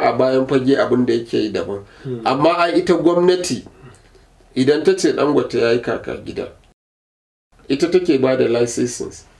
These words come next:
Speaker 1: license,
Speaker 2: Hmm.
Speaker 1: ma'ana takardar izinin buɗe kowace sana'a.
Speaker 2: Hmm.
Speaker 1: In ka ba wa Dangote takardar lasin na izinin ya yi refinery,
Speaker 2: Hmm.
Speaker 1: sai ka ba wani ma ya yi, ka ba wani ma ya yi. Ka ga babu maganan kaka gida.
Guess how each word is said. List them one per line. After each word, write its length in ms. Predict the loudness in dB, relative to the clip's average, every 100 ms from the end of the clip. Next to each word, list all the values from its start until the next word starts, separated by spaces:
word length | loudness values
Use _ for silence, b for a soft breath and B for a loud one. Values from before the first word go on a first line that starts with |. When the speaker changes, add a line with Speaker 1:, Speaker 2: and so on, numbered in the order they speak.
| _ -10
Speaker 1:
license, 680 | -2 0 0 -2 -6 -8 -14
Speaker 2:
Hmm. 160 | -8 -4
Speaker 1:
ma'ana 500 | -2 -2 -2 -2 -2
takardar 640 | -4 -2 -4 -2 -4 -4 -2
izinin 680 | -2 -2 -6 -6 -8 -10 -14 _ -16
buɗe 360 | -6 -4 -4
kowace 480 | 0 2 2 0 -8
sana'a. 460 | -8 -6 -6 -6 -12 -14
Speaker 2:
Hmm. 420 | -10 -8 -10 -10 -2
Speaker 1:
In 160 | 2 2
ka 160 | 2
ba 160 | 2 0
wa 80 | 0
Dangote 440 | 2 2 2 0
takardar 520 | 0 2 0 2 0
lasin 640 | 2 2 2 2 -2 -8 -10 -18 _ _ _ _ _
na 120 | -2 0
izinin 540 | 0 2 0 2 2
ya 80 | 0
yi 100 | 0
refinery, 640 | -4 -4 -2 0 0 -2 -10 -16
Speaker 2:
Hmm. 120 | -14 -14 B B B
Speaker 1:
sai 180 | 0 2
ka 140 | 2 2
ba 180 | 2
wani 280 | 2 2 2
ma 160 | 2 2
ya 140 | 0
yi, 180 | -2 -6 -18 _ _ _
ka 120 | -4
ba 180 | 0 2
wani 240 | 2 0 0
ma 120 | 0
ya 60 | -2
yi. 220 | -2 -6 -8
Ka 160 | -2 0
ga 100 | 2
babu 260 | 2 2 2
maganan 400 | 2 0 0 -4
kaka 300 | -8 -8 -8
gida. 240 | -8 -8